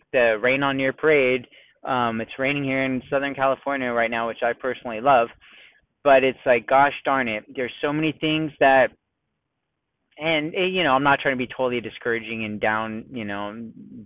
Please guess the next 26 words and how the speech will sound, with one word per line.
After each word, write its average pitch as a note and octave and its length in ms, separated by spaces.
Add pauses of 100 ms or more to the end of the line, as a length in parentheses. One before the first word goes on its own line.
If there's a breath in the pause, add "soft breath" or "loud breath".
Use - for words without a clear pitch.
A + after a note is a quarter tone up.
(220)
Debbie A2+ 220
Downer A2 340
or G#2 40
whatnot. G#2+ 320 (480 loud breath)
Um, A#2+ 420 (580)
but D#3+ 160
it F3+ 220
just E3 200
as F3+ 140
a E3+ 60
means D3 460 (140)
of, B2+ 360 (2250)
<laughs> - 540
let F3+ 100
me A3 120
inspire G#3+ 520
you C3 240
by D3 160 (240)
totally F#3 360 (180)
crushing F3 380
your D#3 120
hopes D3 220
and C3+ 80
dreams. A2+ 260 (640 loud breath)
Kind A3 240
of. B2 200